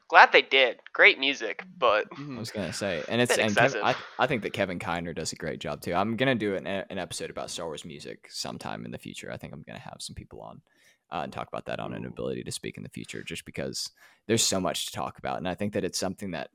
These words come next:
Speaker 3: I think Star Wars fans really appreciate, but I think that people that are kinda casual don't really,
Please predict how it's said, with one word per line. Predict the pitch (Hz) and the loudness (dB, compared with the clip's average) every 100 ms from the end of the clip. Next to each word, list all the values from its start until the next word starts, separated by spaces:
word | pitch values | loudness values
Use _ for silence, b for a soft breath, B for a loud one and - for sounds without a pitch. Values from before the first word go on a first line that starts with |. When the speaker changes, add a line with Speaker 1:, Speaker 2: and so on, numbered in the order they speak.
| _ | _
Speaker 3:
I | 101 | -2
think | 104 - | -2 -4
Star | - 101 | 2 2
Wars | 104 104 | 2 0
fans | - 107 104 104 | -2 -2 -2 -4
really | 107 104 107 107 - _ - | -2 2 2 0 -6 _ -6
appreciate, | 107 113 113 - 117 110 | 2 2 4 2 2 2
but | 95 - | -2 -4
I | 98 | -6
think | 101 | -6
that | 92 | -6
people | - 107 | -6 -6
that | 92 | -6
are | 92 | -8
kinda | - 90 | -8 -10
casual | 80 - 82 85 82 | -8 -8 -6 -6 -8
don't | 82 76 | -8 -8
really, | 80 87 78 | -4 -4 -4